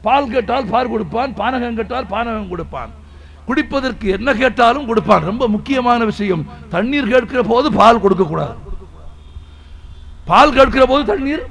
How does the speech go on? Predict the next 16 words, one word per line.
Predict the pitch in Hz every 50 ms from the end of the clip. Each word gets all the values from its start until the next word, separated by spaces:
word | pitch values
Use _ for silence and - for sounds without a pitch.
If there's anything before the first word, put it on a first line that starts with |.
| - - - - - - - - - - - -
கொடுக்க | - - 262 254 233 214
கூடாது. | 196 214 196 165 156
பொருளாதாரத்தில் | 147 165 202 240 247 254 247 247 247 240 220 247 254
அது | 226 202
ரொம்ப | 202 226 262 254
முக்கியமான | 226 220 - - 247 254 247 233 240 240 247 240
விஷயம். | 220 151 - 170 156 127 - - - - - - - - - - - - - - - - - - - - -
அவித்த | - 208 269 269 214 - - 277
காட்டுக்கீரையில் | - - 185 240 254 208 - 262 202 160 185 208 196 185 185 185 180 175 147 - - - -
போடுவதற்கு | - 214 254 277 294 311 302 269 254 233 220 208 - - 202 214 208 190 156 - - - - -
கொஞ்சம் | - 262 247 220 233 240 214 -
பருப்பு | 185 226 254 302 233 - 294 294
வேண்டும் | 269 262 262 254 226 269 254 247
என்று | 247 254 262 254 247
அவ்வை | 185 180 202 214 - 311 311 -
கேட்டபோது | - 247 240 175 202 202 175 185 185 180 175 190 190 170